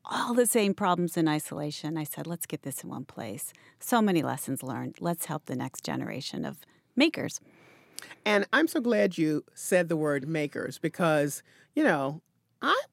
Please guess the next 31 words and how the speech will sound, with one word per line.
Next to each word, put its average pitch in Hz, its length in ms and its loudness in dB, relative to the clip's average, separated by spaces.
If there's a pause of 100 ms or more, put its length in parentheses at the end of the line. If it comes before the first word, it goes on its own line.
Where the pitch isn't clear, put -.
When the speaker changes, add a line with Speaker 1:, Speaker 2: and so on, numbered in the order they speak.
(200)
Speaker 2:
was 196 180 2
accustomed 208 380 2
to 165 60 4
thinking 170 300 0
of 147 120 -4
people 165 300 0
that 131 240 0
built 160 240 2
things 139 280 -2
as 131 300 -2
inventors. 170 880 2 (240)
So 208 240 6
somewhere 359 400 4
along 180 480 4
the 156 120 2
way 147 300 2
in 151 80 0
the 151 120 2
last, 147 420 2
I 147 140 0
don't 156 100 0
know 143 140 -4
how, 151 100 -6
what 156 300 -4
years, 151 520 0 (240)
it's 170 220 0
now 233 300 4
makers. 226 600 2
And 165 100 2
it 185 60 0
has, 240 340 0